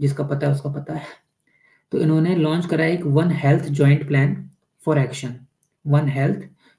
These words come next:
Joint Plan for Action। आगे बात करें, अ, सारंग, सारंग एक festival of India in Republic of Korea,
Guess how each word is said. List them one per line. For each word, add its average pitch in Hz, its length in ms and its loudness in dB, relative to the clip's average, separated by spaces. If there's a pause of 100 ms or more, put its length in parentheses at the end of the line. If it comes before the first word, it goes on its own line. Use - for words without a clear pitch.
Joint 151 260 2
Plan 147 220 -2
for 160 140 -2
Action। - 300 -6 (1160)
आगे 151 200 -2
बात 151 220 -4
करें, 175 340 -4 (1400)
अ, 147 260 4
सारंग, 151 520 2 (420)
सारंग 175 520 2
एक 165 180 -6
festival 165 440 0
of 175 140 0
India 147 300 4 (380)
in 175 180 0
Republic 151 380 2
of 147 120 -4
Korea, 127 320 0